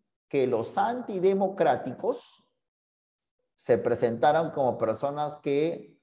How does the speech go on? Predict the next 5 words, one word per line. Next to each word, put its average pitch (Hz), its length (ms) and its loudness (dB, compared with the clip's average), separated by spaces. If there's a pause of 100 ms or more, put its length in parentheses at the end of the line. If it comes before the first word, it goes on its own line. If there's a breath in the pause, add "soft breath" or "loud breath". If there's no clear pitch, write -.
(140)
defendían 120 800 0
cosas 139 380 -2
obsoletas. - 960 -4 (200)
Lo 113 240 2
nuevo 254 880 2